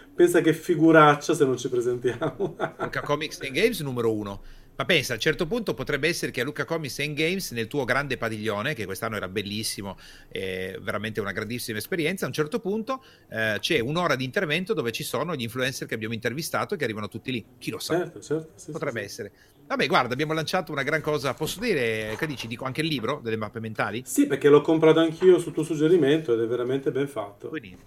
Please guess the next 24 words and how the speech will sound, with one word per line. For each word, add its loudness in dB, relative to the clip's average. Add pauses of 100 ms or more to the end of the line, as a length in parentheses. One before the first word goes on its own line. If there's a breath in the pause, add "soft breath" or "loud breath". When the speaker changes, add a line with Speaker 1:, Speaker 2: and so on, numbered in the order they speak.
Speaker 2:
Mappe 2
mentali 0
di -12
Tony 2
Buzan. -4 (880)
Questo -4
è 0
il -8
libro, -4 (380)
eh, -8
che -12
secondo -4
me 0
è 0
un -4
libro -2
maestro. -2 (220)
Cioè, 4
Speaker 1:
Ok. 4
Speaker 2:
quello 2
che -10
deve, -12
deve -20
stare. -20